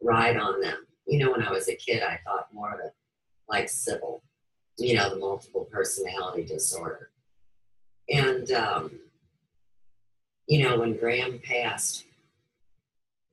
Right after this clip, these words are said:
since Graham loved me and I loved her, you know, my mom wanted to break that connection. And so she went and had her cremated.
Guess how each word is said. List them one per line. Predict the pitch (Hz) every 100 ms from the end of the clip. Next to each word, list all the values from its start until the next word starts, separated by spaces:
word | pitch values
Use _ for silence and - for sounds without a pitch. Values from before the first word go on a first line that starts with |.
| -
since | - 139 -
Graham | 131 131 131
loved | 127 - 110
me | 113 - - - _ _ - - - - - -
and | 113
I | 113 117
loved | 113 - -
her, | 117 104 -
you | 101
know, | 107 -
my | -
mom | - - 104
wanted | 104 107
to | - -
break | 110 110
that | 101 98 -
connection. | 120 110 - - 113 117 - _ _ _ _ _ _ _ _ _ _ _ _ _ _ _ _ _ _ _ _ _ _ _ _ -
And | 370 370
so | - - 214 - - - _ _ _ _ _ _ _ _ _ _ _ _ _ _ _ _ _ _ _ _ _ _ _ _
she | - 175
went | 175 160
and | 151
had | 147 143
her | 143
cremated. | - - 151 156 143 127 120 -